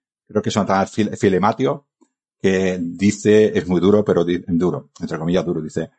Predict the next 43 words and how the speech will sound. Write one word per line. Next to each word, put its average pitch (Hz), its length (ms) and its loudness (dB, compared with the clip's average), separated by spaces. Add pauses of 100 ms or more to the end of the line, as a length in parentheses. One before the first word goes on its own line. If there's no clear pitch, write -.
(300)
"Este 110 300 2
hombre 113 240 4
me 117 100 2
trató 101 240 0
como 104 140 4
un 95 100 -2
padre, 104 380 -2
me 98 100 -4
sentó 98 380 -2
en 107 80 2
su 110 160 0
regazo 110 600 0 (180)
con 98 180 0
siete 98 280 0
años. 78 460 -8 (960)
Y 98 180 -2
ha 107 60 4
sido 110 580 0 (160)
un - 160 0
padre 101 280 0
para 85 200 -6
mí. 80 280 -8 (340)
Y 95 180 -2
es-, - 180 -2
se - 160 -4
casan 104 260 -2
con 92 160 -6
ella. 82 280 -6 (360)
Y 98 140 0
él 90 100 0
dice 98 180 -2
que 107 100 0
estaba 92 240 -2
enamorado. 90 600 -2 (320)
Bueno, 92 240 0
siete 104 280 2
años 104 220 2
lo 107 60 -4
sentó 92 220 -2
en 87 40 -4
su - 100 -8
regazo." 80 300 -8 (640)
Bueno, - 280 -10